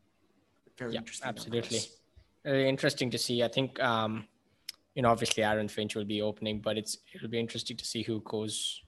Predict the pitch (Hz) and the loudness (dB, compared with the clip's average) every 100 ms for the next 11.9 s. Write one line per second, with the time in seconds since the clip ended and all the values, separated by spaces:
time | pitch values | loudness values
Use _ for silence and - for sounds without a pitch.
0 | _ 120 107 104 113 - 101 104 - _ | _ -8 -6 -2 -2 -2 -8 -10 -14 _
1 | _ _ _ _ - - - 120 107 107 | _ _ _ _ -14 -12 -6 -4 -2 -4
2 | 107 107 117 - - 117 107 107 107 113 | -4 -6 -8 -12 -16 -2 -2 0 -4 -2
3 | 107 104 _ - 110 107 110 113 113 110 | -4 -6 _ -2 0 0 0 0 0 0
4 | 117 107 117 117 - 120 117 120 - - | 0 2 4 4 6 6 4 2 -10 -20
5 | _ _ - 127 117 117 - _ - - | _ _ -6 -2 -2 -2 -8 _ -12 -8
6 | - - 101 95 - 120 117 - 117 - | -4 -2 -2 -2 -4 -6 -4 -4 -4 0
7 | 120 120 123 120 123 131 - 143 - _ | 0 0 -4 -4 0 0 0 -6 -6 _
8 | _ _ _ _ - - _ _ _ _ | _ _ _ _ -16 -16 _ _ _ _
9 | - 190 117 - - 131 160 147 - _ | -10 -4 -4 -4 -6 -4 -2 -2 -4 _
10 | _ _ _ _ _ _ _ _ _ 151 | _ _ _ _ _ _ _ _ _ -2
11 | 151 147 160 - - 117 113 113 | 0 -2 -8 -10 -4 -4 -4 -10